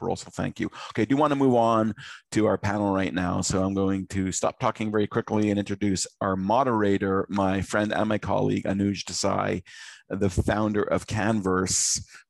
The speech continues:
Uh, well, he's a qualified lawyer, uh, with fifteen years at the bar.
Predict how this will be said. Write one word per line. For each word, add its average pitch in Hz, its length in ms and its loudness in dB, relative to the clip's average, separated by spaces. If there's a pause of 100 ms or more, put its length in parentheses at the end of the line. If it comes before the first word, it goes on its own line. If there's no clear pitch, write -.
(120)
Uh, 92 400 2 (480)
well, 104 400 2
he's 104 200 0
a - 20 2
qualified 104 560 2
lawyer, 101 580 0
uh, 98 380 0
with - 300 -6 (120)
fifteen 104 400 -2
years 101 400 0
at 92 200 -4
the - 80 -6
bar. 98 360 0